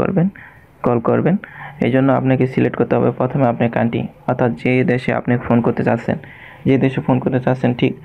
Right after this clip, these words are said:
ওই দেশে, ধরুন আমি বাংলাদেশে phone করতে চাচ্ছি, আমি বাংলাদেশ select করব। বাংলাদেশ select করলে পাঁচ এইট এইট জিরো এই, এই নাম্বারটা অবশ্যই, উম, কোডটা থেকে যাবে। তার পরবর্তী আপনাকে number উঠাতে হবে। যে আমি একটা নাম্বারে call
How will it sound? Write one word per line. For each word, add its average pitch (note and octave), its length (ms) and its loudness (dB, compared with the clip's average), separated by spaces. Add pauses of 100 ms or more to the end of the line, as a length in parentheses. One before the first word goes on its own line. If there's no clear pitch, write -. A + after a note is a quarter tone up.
(300)
ওই B2+ 80 4 (100)
দেশে, C3 220 0 (720)
ধরুন B2+ 260 4
আমি B2 160 2
বাংলাদেশে B2+ 360 2 (160)
phone B2 160 4
করতে - 240 -2
চাচ্ছি, B2 280 0 (500)
আমি B2+ 200 4
বাংলাদেশ A#2+ 300 2
select A#2+ 260 2
করব। C#3 120 4 (120)
বাংলাদেশ A#2+ 340 2
select C3 280 2
করলে B2+ 160 4 (280)
পাঁচ B2 180 0 (200)
এইট B2 220 0
এইট A#2 100 2 (120)
জিরো A#2 200 2 (240)
এই, C3 80 2 (480)
এই A#2 120 2
নাম্বারটা A#2+ 320 2
অবশ্যই, A#2+ 280 0 (480)
উম, B2+ 100 4 (260)
কোডটা - 320 0
থেকে B2+ 220 2
যাবে। C3+ 160 2 (100)
তার A#2 120 2 (120)
পরবর্তী C3 440 0 (120)
আপনাকে A#2 280 0 (120)
number A2+ 280 0
উঠাতে A#2+ 280 0
হবে। C3 140 0 (140)
যে - 80 0 (680)
আমি B2+ 120 4 (100)
একটা A#2 180 -2
নাম্বারে A#2 320 2
call A2+ 100 0